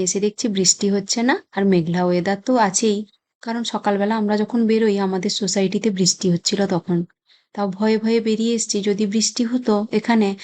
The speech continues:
তাহলে আর গাড়ি থেকে বেরোতে পারতাম না, এই গাড়িতেই ফেরত চলে যেতে হতো। যাই হোক, সাহস করে বেরিয়েছিলাম। এখন সত্যিই মনে হচ্ছে ভালো হয়েছে আমরা সাহস করে বেরিয়ে এসেছি। আসবো কি আসবো না এই ভাবছিলাম, কারণ দুটো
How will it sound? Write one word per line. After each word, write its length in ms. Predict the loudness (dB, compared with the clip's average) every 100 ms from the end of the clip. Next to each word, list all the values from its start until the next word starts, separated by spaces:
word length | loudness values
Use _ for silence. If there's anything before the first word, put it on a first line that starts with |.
| -16 -10
তাহলে 260 | -6 -2 -2
আর 80 |
গাড়ি 240 | 0 0 0
থেকে 200 | -2 -2
বেরোতে 340 | 0 0 0
পারতাম 380 | -2 -4 -2 0
না, 140 | 2 0 -4 _ _
এই 100 | -8
গাড়িতেই 440 | -4 -2 0 0 0
ফেরত 300 | 0 -2 -2
চলে 200 | -2 0
যেতে 240 | 0 0 0
হতো। 260 | 0 -2 -4 -6 _ _ _ _ _ _
যাই 260 | -6 -2 -2
হোক, 160 | -2 -6
সাহস 300 | -4 -2 -2 0
করে 200 | 0 2
বেরিয়েছিলাম। 580 | 2 2 0 0 -2 -2
এখন 220 | -2 -2
সত্যিই 460 | -2 -4 -4 -2 0
মনে 180 | 2 2
হচ্ছে 200 | 0 -2
ভালো 260 | 0 0 2
হয়েছে 300 | 2 0 0
আমরা 180 | 0 0
সাহস 280 | 0 0 0
করে 180 | 2 2
বেরিয়ে 320 | 2 2 2 0
এসেছি। 280 | 0 -2 0
আসবো 320 | 0 0 -2
কি 140 | -2 0
আসবো 280 | 0 0 0
না 100 | 2
এই 180 | 2 2
ভাবছিলাম, 540 | 0 -2 -4 -4 -2 -4 -8 _ _ _ -6
কারণ 160 | -2 0
দুটো 240 | -2 0